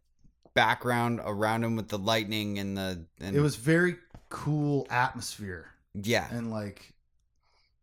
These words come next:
Speaker 1: It was really fun to watch
Speaker 2: mood.
Speaker 1: in my head.
Speaker 2: It was very moody <laughs> in my head, too.
Speaker 1: <laughs>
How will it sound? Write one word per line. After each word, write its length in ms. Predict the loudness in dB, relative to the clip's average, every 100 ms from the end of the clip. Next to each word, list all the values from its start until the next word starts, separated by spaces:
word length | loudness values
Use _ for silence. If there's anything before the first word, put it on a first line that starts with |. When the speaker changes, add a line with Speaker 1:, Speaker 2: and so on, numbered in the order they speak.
| _ _ _ _ _ _ _ _ _
Speaker 1:
It 80 | -2
was 120 | 0
really 240 | 2 2 4
fun 200 | 6 8
to 60 |
watch 320 | 10 10 8
Speaker 2:
mood. 80 | 4
Speaker 1:
in 20 |
my 140 | 0 0
head. 260 | 0 -2 -4
Speaker 2:
It 40 |
was 100 | -14
very 220 | -8 -6
moody 600 | -6 -6 -6 -6 -8 -12 -18 -20
<laughs> 160 | -10
in 140 | -8 -6
my 180 | -6 -8
head, 240 | -10 -12
too. 200 | -16 -16 0
Speaker 1:
<laughs> 160 | 2